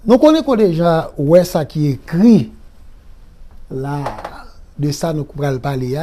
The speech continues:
qui c'est Haïti, parenthèse ouverte, mille huit cent quatre, deux mille vingt et un, parenthèse là, pas fermée, délivré ou libéré.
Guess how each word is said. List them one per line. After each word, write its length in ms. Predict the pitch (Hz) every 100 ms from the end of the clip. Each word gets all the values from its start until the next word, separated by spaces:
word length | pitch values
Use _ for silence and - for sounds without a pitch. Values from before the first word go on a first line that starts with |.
| 160
qui 100 | 147
c'est 380 | - 185 208 214 - - - - - - - - -
Haïti, 760 | 247 311 302 - 269 277 269 - - - - - - - - -
parenthèse 560 | 170 160 170 147 175
ouverte, 640 | 202 214 226 247 262 269 269 - - - - -
mille 420 | 156 135 160 269
huit 200 | 277 269
cent 260 | 262 - 220
quatre, 440 | 220 202 202 196 - - - -
deux 360 | 160 117 180 240
mille 240 | 240 226
vingt 260 | 196 208 180
et 160 | 202
un, 260 | 190 208 220 214 - - - -
parenthèse 500 | - 143 147 143 156
là, 220 | 147 160 165 -
pas 160 | 202 190
fermée, 580 | - 269 262 262 277 269 - - - - - - -
délivré 880 | - 131 123 285 277 262 220 294 349 - - - - -
ou 140 | 359
libéré. 560 | 285 220 143 110 107